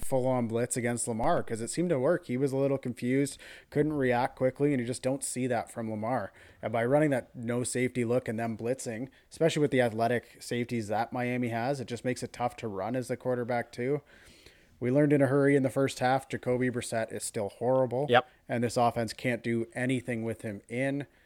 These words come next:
Speaker 1: And Tua looked pretty decent. He got the job done that he needed to. Nice little rushing touchdown to add it to it. And, uh, again,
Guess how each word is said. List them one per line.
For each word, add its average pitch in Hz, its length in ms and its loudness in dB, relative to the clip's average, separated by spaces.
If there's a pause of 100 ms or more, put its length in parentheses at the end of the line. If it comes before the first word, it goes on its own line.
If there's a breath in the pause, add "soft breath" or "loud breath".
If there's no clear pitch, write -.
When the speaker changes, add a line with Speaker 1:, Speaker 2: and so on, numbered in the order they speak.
(220 soft breath)
Speaker 1:
And 120 260 -2
Tua 156 220 4
looked 156 240 0
pretty 151 220 2
decent. 127 340 -2
He 113 100 -4
got 123 280 0
the 131 80 -2
job 123 340 0
done 117 240 -2
that 127 100 2
he 117 80 0
needed 117 440 -2
to. 147 220 0
Nice 117 300 -2
little 120 200 0
rushing 117 420 -2
touchdown 123 480 -2
to 117 160 -4
add 120 220 0
it 139 100 -2
to 135 180 -2
it. 151 180 0 (420 soft breath)
And, 113 340 -2
uh, 117 240 0 (560 soft breath)
again, 123 340 0